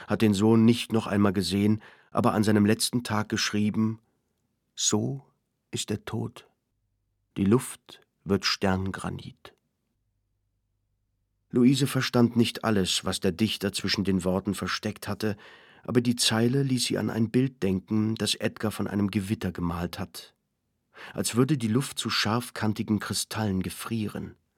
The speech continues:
Also Andreas. Zu Ehren des Dichters und Vaters,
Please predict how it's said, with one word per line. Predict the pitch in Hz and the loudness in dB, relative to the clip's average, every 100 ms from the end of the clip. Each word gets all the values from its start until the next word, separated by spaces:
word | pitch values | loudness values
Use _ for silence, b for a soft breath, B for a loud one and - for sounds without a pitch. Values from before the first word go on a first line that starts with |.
| _ _ _ _ _ | _ _ _ _ _
Also | 104 87 - 113 139 _ _ _ | -6 -6 -4 -6 -6 _ _ _
Andreas. | 123 120 110 - - - _ _ B B B | -6 -4 -4 -6 -10 -12 _ _ B B B
Zu | - | 4
Ehren | 135 139 156 | 6 4 2
des | 104 - | -2 -2
Dichters | 131 139 - 147 - | 0 -2 -2 -8 -6
und | 92 | -6
Vaters, | - 101 101 104 113 120 | -4 -4 -2 -2 -2 -4